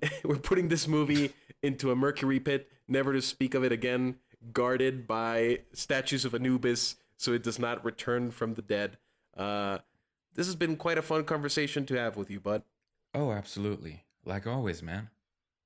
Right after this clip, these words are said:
Speaker 1: And, uh, I hope I get to see you next week so we can talk about, it's probably gonna be Batman and Robin, but I hope it's a, a different slot from this, uh, poll that we have because,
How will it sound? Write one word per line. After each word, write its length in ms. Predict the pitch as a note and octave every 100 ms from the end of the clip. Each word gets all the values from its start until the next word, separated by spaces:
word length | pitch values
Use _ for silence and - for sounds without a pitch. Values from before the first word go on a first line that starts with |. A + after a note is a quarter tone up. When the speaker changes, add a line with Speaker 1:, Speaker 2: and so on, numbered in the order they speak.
| _ _ _ _ _ -
Speaker 1:
And, 200 | A2+ A2+
uh, 320 | A2+ A2+ A#2 -
I 100 | B2+
hope 400 | D3 D3+ F#2+ -
I 100 | A#2+
get 220 | B2 B2+
to 100 | B2+
see 160 | A2+ C#3+
you 120 | C#3+
next 320 | A#2+ A2+ - A2
week 220 | A#2 -
so 100 | -
we 120 | G#2+
can 180 | G#2 G#2
talk 280 | - C3+ -
about, 320 | G#2 A2 A2 _ -
it's 140 | G3+ -
probably 360 | E3 D3+ C3
gonna 160 | B2 A#2+
be 120 | A#2
Batman 380 | G#2+ A2 A2 A2+
and 100 | A2
Robin, 400 | A#2 C3 E3 F3 - _ _
but 120 | - D#3+
I 60 |
hope 280 | E3 G#3 G#3
it's 380 | F3+ - - - _ _ _ -
a, 100 | C3+ B2
a 80 | C#3
different 460 | C3 D#3+ D#3+ D#3+ D3
slot 420 | - C#3+ C#3+ C#3
from 280 | - B2+ B2+
this, 440 | B2 B2 - -
uh, 240 | C3 A#2+ A#2 -
poll 220 | C3 C3
that 120 | B2
we 120 | A2+ A2
have 280 | G#2+ G#2+
because, 420 | - - A2+ G2+